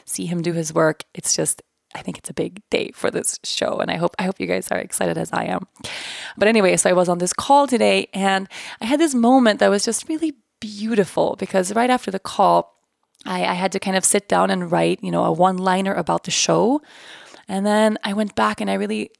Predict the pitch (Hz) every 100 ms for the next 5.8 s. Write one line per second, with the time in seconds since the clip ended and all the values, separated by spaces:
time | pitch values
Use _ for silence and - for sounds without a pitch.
0 | _ _ _ - 269 254 185 170 202 185
1 | 175 - - 262 247 185 180 170 - -
2 | - - - 233 226 - - - - 180
3 | 175 165 - 180 185 175 160 165 165 -
4 | - - - - 185 185 175 - - 175
5 | 165 165 170 - - - 170